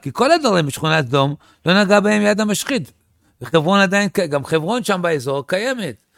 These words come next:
מה הפלא? אלא, הוא אומר ככה, אברהם, נרד לאברהם, היו כל השתדלותיו להכניס הכל תחת כנפי השכינה.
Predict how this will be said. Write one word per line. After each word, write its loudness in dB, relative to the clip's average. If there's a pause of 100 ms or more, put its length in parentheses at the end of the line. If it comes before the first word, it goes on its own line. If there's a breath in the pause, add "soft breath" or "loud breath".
(160 soft breath)
מה 2
הפלא? 0 (4000 soft breath)
אלא, 2 (1300)
הוא -8
אומר -4
ככה, -10 (640)
אברהם, 0 (380)
נרד -6
לאברהם, -2 (800)
היו 2
כל 0
השתדלותיו -2
להכניס -6
הכל -4
תחת -8
כנפי -6
השכינה. -8